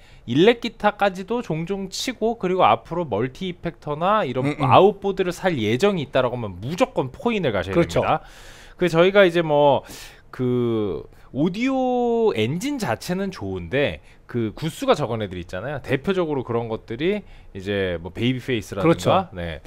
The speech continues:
Speaker 2: 좀
Speaker 1: 아니면은
Speaker 2: 아쉽죠, 그것 때문에.
Speaker 1: 네, 그렇죠. 그런 아폴로라든가
Speaker 2: 어.
Speaker 1: 이런 것들이 이제 투인으로 나오면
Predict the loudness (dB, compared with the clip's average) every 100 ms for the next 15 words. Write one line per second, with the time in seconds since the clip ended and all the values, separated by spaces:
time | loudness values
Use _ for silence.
0 | -16 -18 -12 -6 -4 2 2 2 0 -4
1 | -2 -2 -2 -6 -4 0 2 2 0 -6
2 | -8 -10 -10 -6 -2 -2 -2 -2 2 2
3 | 0 -4 -8 0 4 4 4 0 -2 0
4 | -2 -2 -6 -10 -6 -4 -2 -2 0 0
5 | 2 2 0